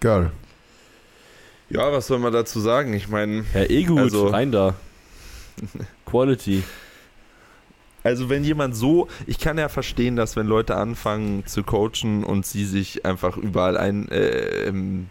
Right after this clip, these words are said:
Speaker 2: Dings, ähm, na, wie heißt das Wort? Nicht Einflüsse, sondern Inspiration holen, aber es einfach dann eins zu eins zu kopieren.
Speaker 3: Ja, ja.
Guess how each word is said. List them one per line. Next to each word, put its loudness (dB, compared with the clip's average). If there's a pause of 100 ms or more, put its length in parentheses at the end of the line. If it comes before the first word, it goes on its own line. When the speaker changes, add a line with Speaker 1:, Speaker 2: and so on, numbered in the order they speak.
Speaker 2:
Dings, -4 (220)
ähm, -4 (680)
na, -2 (360)
wie 0
heißt 0
das -6
Wort? 0 (960)
Nicht 0
Einflüsse, 0
sondern 0
Inspiration 0
holen, 2
aber 0
es -4
einfach -2
dann 0
eins -4
zu 0
eins -6
zu -4
kopieren. 2
Speaker 3:
Ja, -4
ja. -6